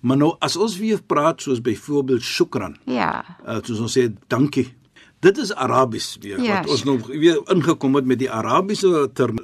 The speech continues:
Speaker 1: wat gebruik word,
Speaker 2: Nou,
Speaker 1: shukran,
Speaker 2: ja.
Speaker 1: om te sê dankie, wat ons in die Kaap gebruik, tramakasi. So, die, die Malay taal wat gebruik word by ons as Malay hier in die Kaap,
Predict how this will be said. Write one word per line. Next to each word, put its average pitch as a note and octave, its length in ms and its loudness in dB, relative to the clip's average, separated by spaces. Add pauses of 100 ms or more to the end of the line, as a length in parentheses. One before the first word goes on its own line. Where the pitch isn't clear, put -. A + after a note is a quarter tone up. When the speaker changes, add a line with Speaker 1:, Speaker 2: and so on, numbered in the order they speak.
(120)
Speaker 1:
wat - 180 -12
gebruik A2+ 300 -6
word, G3+ 140 0
Speaker 2:
Nou, - 100 -4
Speaker 1:
shukran, A#2+ 380 -2 (200)
Speaker 2:
ja. A3+ 200 -2
Speaker 1:
om C3 140 2
te C3 120 2
sê B2+ 260 2
dankie, A#2 460 -2 (180)
wat A2+ 140 -4
ons B2+ 100 4
in B2+ 80 4
die B2 120 0
Kaap D3 260 0
gebruik, B2+ 320 2
tramakasi. A#2 640 -2 (440)
So, D#3 340 4 (180)
die, C#3 320 0
die B2+ 100 0
Malay C3+ 460 6
taal A#2+ 460 -4 (440)
wat A#2+ 240 -6
gebruik B2 440 4
word C3 180 6
by C#3+ 200 4
ons D3 300 0
as - 180 -6
Malay B2 360 2
hier A#2 160 2
in A#2 60 -2
die A2 180 -6
Kaap, B2 280 -2